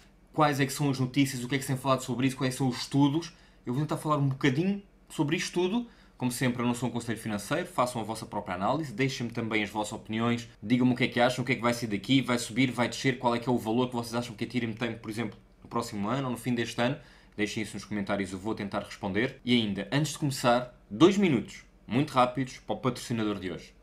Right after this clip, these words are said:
Pessoal, o nosso patrocinador de hoje é a Simple Swap e se vocês quiserem escrever, têm o meu link em baixo, obviamente eu agradeço. E o que é que é a Simple Swap? A Simple Swap é simplesmente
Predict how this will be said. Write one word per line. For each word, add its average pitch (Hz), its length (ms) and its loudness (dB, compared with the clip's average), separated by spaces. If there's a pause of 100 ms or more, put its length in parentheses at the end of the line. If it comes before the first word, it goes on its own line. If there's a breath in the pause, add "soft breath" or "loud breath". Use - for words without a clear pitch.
(140)
Pessoal, 143 320 4
o 117 60 2
nosso 151 240 0
patrocinador 147 600 2
de 113 120 0
hoje 131 240 2
é 123 140 2
a 113 60 6
Simple 143 480 0
Swap - 640 0
e 104 120 -2
se 98 120 -8
vocês 113 260 -4
quiserem 107 340 -2
escrever, 113 540 2
têm 117 240 2
o 110 60 4
meu 110 120 2
link 101 240 -2
em 110 80 -2
baixo, 127 380 0
obviamente 113 520 2 (120)
eu 117 160 4
agradeço. 113 540 2 (220)
E 190 140 6
o 185 80 4
que 240 140 2
é 233 60 2
que - 260 -4
é 147 420 4
a - 20 0
Simple 120 380 2
Swap? 101 340 -2
A 127 60 -4
Simple 220 320 0
Swap 170 380 6
é 147 100 4
simplesmente 139 640 -2